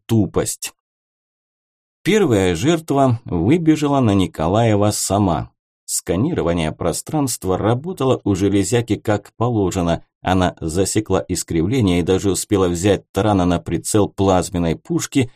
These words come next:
Вторая была сорвана в результате френдли-файра, но больше ничего не успела сделать. Клим рывком добрался до противника и ушёл тому за спину.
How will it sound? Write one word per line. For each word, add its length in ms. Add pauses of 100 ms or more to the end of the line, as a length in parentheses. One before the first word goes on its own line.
(360)
Вторая 500
была 260
сорвана 600
в 40
результате 540
френдли-файра, 1160 (280)
но 360
больше 580
ничего 720
не 160
успела 560
сделать. 600 (440)
Клим 380
рывком 640
добрался 500
до 120
противника 600
и 220
ушёл 480
тому 340
за 240
спину. 420